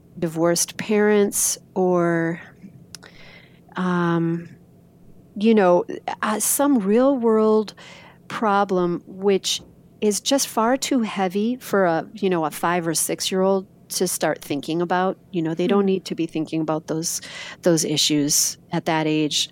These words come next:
Speaker 1: I mean, even if it, if it's happening in their own family, um, they need to be thinking about goodness and truth and beauty.
Speaker 2: Hmm.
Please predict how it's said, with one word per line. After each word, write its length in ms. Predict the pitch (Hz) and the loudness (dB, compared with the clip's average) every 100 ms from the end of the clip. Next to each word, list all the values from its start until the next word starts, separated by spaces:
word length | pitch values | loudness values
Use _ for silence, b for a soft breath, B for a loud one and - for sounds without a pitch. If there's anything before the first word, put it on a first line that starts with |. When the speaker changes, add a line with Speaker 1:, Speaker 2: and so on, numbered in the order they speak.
| - | -2
Speaker 1:
I 60 | |
mean, 180 | 170 170 | 2 2
even 280 | 196 262 302 | 2 4 6
if 160 | 240 202 | 4 2
it, 140 | - | 0
if 240 | - 185 - | 0 -2 0
it's 320 | 160 - - | -2 -2 -6
happening 480 | - - 226 208 185 | -6 -4 0 2 4
in 120 | 170 | 4
their 200 | 165 160 | 2 0
own 280 | - 170 165 | 0 2 0
family, 640 | 160 - 180 175 156 180 196 B B B B B B B - - | -2 -2 0 0 -2 -4 -10 B B B B B B B -20 -4
um, 240 | 175 151 | -2 0
they 140 | 165 214 | 4 6
need 160 | 262 220 | 4 4
to 60 | |
be 100 | 190 | 0
thinking 420 | 175 175 175 175 | 0 0 0 0
about 300 | 170 165 147 | 0 0 -2
goodness 480 | - 156 147 147 - | -2 -2 -2 -2 -4
and 140 | 151 147 | -4 -6
truth 460 | - 135 - - | -6 -6 -8 -10
and 140 | - 143 | -10 -8
beauty. 420 | - - 240 226 | -10 -8 -6 -6
Speaker 2:
Hmm. 120 | 220 | -8